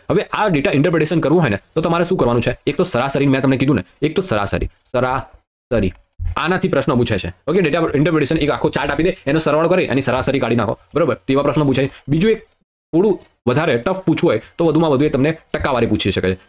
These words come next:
કેવું પૂછે? ટકાવારીમાંથી પ્રશ્નો પૂછી શકે કે આટલું થયું, હવે આને ટકાવારી શોધો કે કેટલી થશે. પછી એક થર્ડ, એનાથી પણ થોડું ડિફરન્ટ પૂછવું હોય તો તમને રેશિયોમાંથી પૂછી શકે, રેશિયો. ઓકે, રેશિયો આધારિત પણ તમને પૂછે, પરંતુ આ થોડું, અ, થોડું ડિટેલમાં થઈ જાય, થોડું ટફ બની શકે.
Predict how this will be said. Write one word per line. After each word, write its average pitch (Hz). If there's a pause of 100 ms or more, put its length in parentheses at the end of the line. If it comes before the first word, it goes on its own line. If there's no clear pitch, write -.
કેવું 160
પૂછે? 135 (160)
ટકાવારીમાંથી 127
પ્રશ્નો -
પૂછી 104
શકે 92
કે -
આટલું 131
થયું, 156
હવે 131
આને 135
ટકાવારી 135
શોધો 110
કે 123
કેટલી 123
થશે. 95 (220)
પછી 143
એક 185
થર્ડ, 170 (260)
એનાથી 190
પણ 190
થોડું 208
ડિફરન્ટ 170
પૂછવું 147
હોય 101 (140)
તો 160
તમને 170
રેશિયોમાંથી 117
પૂછી 107
શકે, 92 (180)
રેશિયો. 101 (1200)
ઓકે, 151
રેશિયો 160
આધારિત 120
પણ 143 (360)
તમને 135
પૂછે, 110
પરંતુ 165
આ 147
થોડું, 127
અ, 120
થોડું 165
ડિટેલમાં 147
થઈ 123
જાય, 127
થોડું 160
ટફ 131
બની 110
શકે. 107